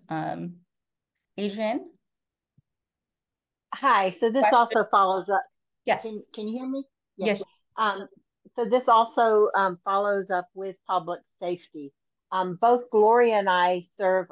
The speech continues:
Speaker 2: on the Atlanta Citizens Review Board. I was appointed by apab to specifically represent N P Us S through Z. So Y is one of the ones that I'm, um, that I'm supposed to announce and,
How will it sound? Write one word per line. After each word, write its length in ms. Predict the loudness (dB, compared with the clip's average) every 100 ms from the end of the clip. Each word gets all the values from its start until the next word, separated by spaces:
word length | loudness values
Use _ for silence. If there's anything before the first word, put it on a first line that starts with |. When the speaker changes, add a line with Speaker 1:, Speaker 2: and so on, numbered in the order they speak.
| -8
Speaker 2:
on 380 | -2 -2 -4 -8
the 260 | -8 -8 -8
Atlanta 400 | -8 -6 -6 -8
Citizens 560 | -10 -10 -10 -12 -14 -10
Review 300 | -10 0 0
Board. 360 | 2 2 0 -2 _ _ _ _
I 100 | 0
was 220 | 2 2
appointed 480 | 0 -2 -4 -2 0
by 180 | 0 0 0
apab 460 | 0 2 0 0 -4 _
to 120 | -14
specifically 680 | -12 -16 -12 -12 -10 0 2
represent 600 | 2 0 -2 0 -2 -4 _ _ _ _ -8
N 120 | -8
P 340 | -4 -2 2 0
Us 140 | 0 0
S 320 | 2 2 -4 _
through 260 | 0 0 0
Z. 520 | -2 2 2 0 -8 _
So 280 | 2 2 -2 _ _ _ _ -4
Y 420 | 2 2 2 0
is 140 | -6
one 140 | -6 -6
of 80 | -6
the 80 |
ones 200 | -6 -8
that 100 | -8
I'm, 140 | -10 -12 -12
um, 340 | -10 -8 -10 -14 _ _ _ _ _ _ _ _ _ _ _ _ -10
that 120 | -2 -2
I'm 120 | -2
supposed 520 | -8 -8 -8 -8 _
to 80 | -4
announce 540 | -2 0 0 -2 -8
and, 200 | -8 -8